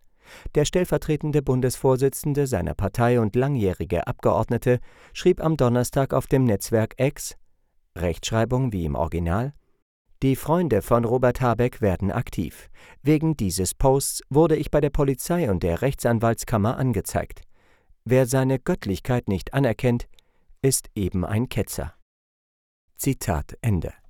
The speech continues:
Der beanstandete Post war eine deutliche Abrechnung des Politikers mit den rot-grünen Partnern der geplatzten Ampelkoalition. Dabei hatte Kubicki Bundeskanzler Olaf Scholz als gescheiterten Gernegroß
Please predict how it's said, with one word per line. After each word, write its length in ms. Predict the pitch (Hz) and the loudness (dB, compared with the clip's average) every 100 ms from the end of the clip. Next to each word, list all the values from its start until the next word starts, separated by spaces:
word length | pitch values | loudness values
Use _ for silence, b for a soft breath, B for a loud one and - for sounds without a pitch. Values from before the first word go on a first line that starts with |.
| _ _ _ _ _ | _ _ _ _ _
Der 160 | 123 139 | 0 2
beanstandete 800 | 143 180 180 - 139 139 135 147 | 2 0 -2 2 2 2 0 -2
Post 420 | - 123 135 - | 2 2 2 0
war 140 | 143 | -2
eine 160 | 131 135 | 0 0
deutliche 500 | 123 101 107 117 - | 2 0 0 -2 -2
Abrechnung 460 | 120 - 120 139 131 | -2 -2 -2 0 -2
des 160 | 127 | -2
Politikers 680 | - 120 107 - 117 127 - | 0 0 0 -4 -2 -2 0
mit 180 | 127 127 | -2 0
den 120 | 127 | 0
rot-grünen 600 | 120 98 - 107 107 104 | 0 -2 -2 0 2 2
Partnern 460 | 123 117 127 127 | 0 0 0 0
der 160 | 127 127 | 0 -2
geplatzten 640 | 135 - 85 - - 113 117 | -2 -4 -4 -4 -2 -2 0
Ampelkoalition. 960 | 120 113 92 - 87 78 82 - 69 58 - _ _ _ _ _ - | -2 -2 -4 -2 -4 -4 -6 -6 -6 -8 -20 _ _ _ _ _ 0
Dabei 400 | 131 127 139 139 | 2 4 4 2
hatte 260 | 147 165 | 0 -2
Kubicki 480 | - 143 131 123 143 | 0 0 0 0 0
Bundeskanzler 720 | 127 113 95 - 117 107 120 | 2 2 0 -2 -2 0 2
Olaf 280 | 85 117 117 | 2 2 0
Scholz 340 | - 127 127 - | 2 0 0 0
als 300 | 135 - - | -2 -2 -2
gescheiterten 680 | 139 - 90 - 98 113 107 | -2 0 -2 -2 -2 0 2
Gernegroß 720 | 110 113 107 107 117 113 | 2 2 0 2 0 0